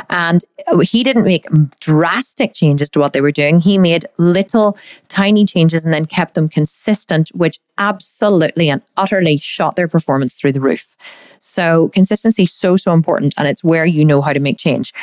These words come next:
So, um, here is your plan, okay, for how to achieve spectacular results, whether it be in shredding, whether it be in bulking or whatever.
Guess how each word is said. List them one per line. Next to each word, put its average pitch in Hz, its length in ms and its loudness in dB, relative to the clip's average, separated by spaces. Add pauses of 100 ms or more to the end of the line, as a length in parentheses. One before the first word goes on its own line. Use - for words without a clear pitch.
(180)
So, 196 440 0
um, 180 360 0
here 294 480 0
is 233 260 2
your 190 140 0
plan, 151 560 -2
okay, 165 500 0
for 170 500 0
how 180 360 -2
to 165 480 2
achieve 190 600 0 (340)
spectacular 208 840 -2
results, 160 400 -2
whether 147 220 0
it - 80 -6
be 151 100 -2
in 135 80 -2
shredding, 196 520 0
whether 147 340 0
it - 80 -10
be 143 120 0
in 139 120 -2
bulking 170 640 0
or 147 280 2
whatever. 143 460 -2